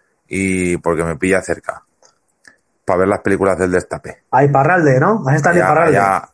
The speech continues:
Speaker 1: a-, allá en los años setenta, que no había nacido. No, pero en serio, ni, mm, solo a, a, a Francia y al sur, ¿eh? No te creas que me recorrió Francia, no.
Speaker 2: Pues a propósito de esto, mm, yo creo que estás introduciendo este tema, ¿no? Porque la semana que viene vamos a hablar de, de, de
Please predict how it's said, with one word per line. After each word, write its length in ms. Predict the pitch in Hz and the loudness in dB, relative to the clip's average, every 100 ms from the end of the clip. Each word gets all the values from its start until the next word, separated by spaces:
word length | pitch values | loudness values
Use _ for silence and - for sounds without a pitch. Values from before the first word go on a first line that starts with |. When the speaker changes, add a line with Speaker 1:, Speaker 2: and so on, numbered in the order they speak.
| - | -6
Speaker 1:
a-, 280 | - - 92 | -4 -2 -2
allá 180 | 90 | 0
en 80 | 101 | 0
los 120 | 101 92 | 0 -2
años 280 | 92 92 | -2 -4
setenta, 380 | 87 82 76 78 | -4 -4 -4 -4
que 80 | 80 | -2
no 60 | 80 | -2
había 120 | 80 | -4
nacido. 340 | 73 71 67 _ _ _ _ | -6 -8 -12 _ _ _ _
No, 180 | 107 117 | -2 0
pero 180 | 95 95 | 2 0
en 120 | 85 | 2
serio, 340 | 98 95 73 - | 2 2 0 -2
ni, 360 | 92 95 98 | -6 -4 -2
mm, 520 | 67 98 98 95 90 - | -4 -8 -8 -8 -10 -6
solo 300 | 101 101 101 | -2 2 2
a, 240 | 95 85 | 2 2
a, 720 | - 87 85 82 78 76 80 - _ - | 0 0 0 0 -2 -6 -14 -20 _ -4
a 180 | 82 | -4
Francia 520 | 82 90 85 - 71 - | -2 -4 -4 -6 -6 -4
y 200 | 90 85 | -2 -2
al 140 | 76 | -2
sur, 240 | - 90 82 | 0 0 2
¿eh? 100 | 95 | 0
No 320 | 87 87 85 | 0 -2 -2
te 100 | 78 | -2
creas 220 | 80 80 | -2 -4
que 80 | - | -4
me 100 | 85 | -6
recorrió 380 | 85 85 80 80 | -4 -4 -4 -6
Francia, 320 | 73 69 65 | -6 -12 -10
no. 200 | 69 73 _ _ - | -10 -10 _ _ -4
Speaker 2:
Pues 180 | 139 143 | -2 0
a 160 | 131 | 0
propósito 420 | 131 120 135 143 | 0 0 0 2
de 100 | 175 | 4
esto, 380 | 190 170 151 175 120 | 4 4 2 2 -2
mm, 420 | 127 123 123 123 | -2 -2 0 2
yo 160 | 131 | 2
creo 160 | 147 156 | 2 2
que 60 | 170 | 2
estás 240 | 151 160 | 2 2
introduciendo 540 | 165 147 151 143 151 | 2 4 4 4 4
este 120 | 143 143 | 4 4
tema, 220 | 151 156 | 4 4
¿no? 120 | 151 | 2
Porque 200 | 147 135 | 2 2
la 80 | 123 | 0
semana 260 | 123 135 | 0 0
que 80 | 143 | 4
viene 160 | 147 151 | 4 4
vamos 180 | 147 139 | 2 2
a 20 | |
hablar 240 | 135 135 | 2 4
de, 100 | 143 | 4
de, 520 | 131 120 113 107 104 95 | 2 2 0 -2 -4 -8
de 300 | - - | -18 -20